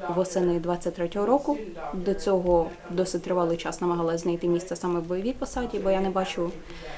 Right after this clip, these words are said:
застосування медицини невідкладних станів в тиловій частині, хотіла саме в бойову. І в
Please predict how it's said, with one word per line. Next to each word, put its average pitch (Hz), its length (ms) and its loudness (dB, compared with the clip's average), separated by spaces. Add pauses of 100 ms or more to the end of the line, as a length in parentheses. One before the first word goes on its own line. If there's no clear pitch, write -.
(260)
застосування 208 760 4
медицини 190 400 4
невідкладних 180 540 4
станів 175 460 4 (280)
в - 80 -10
тиловій 185 340 4
частині, 180 500 2 (180)
хотіла 175 300 2
саме 175 220 4
в 170 60 0
бойову. 175 460 4 (320)
І 220 220 0
в 226 80 -2